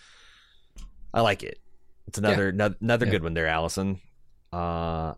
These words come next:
Speaker 1: and that is it. Like I said, we got a ton, got a ton of feedback, more than we can read. Uh,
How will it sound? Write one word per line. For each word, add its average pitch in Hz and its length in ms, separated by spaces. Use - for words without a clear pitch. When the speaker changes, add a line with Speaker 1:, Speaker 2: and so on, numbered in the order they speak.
Speaker 1:
and 95 180
that 147 240
is 151 240
it. 120 240
Like 107 220
I - 20
said, 104 100
we 120 120
got 123 160
a - 20
ton, 120 580
got 101 120
a 92 40
ton 113 240
of 104 40
feedback, 95 640
more 98 160
than 104 140
we 95 100
can 101 160
read. 90 400
Uh, 85 60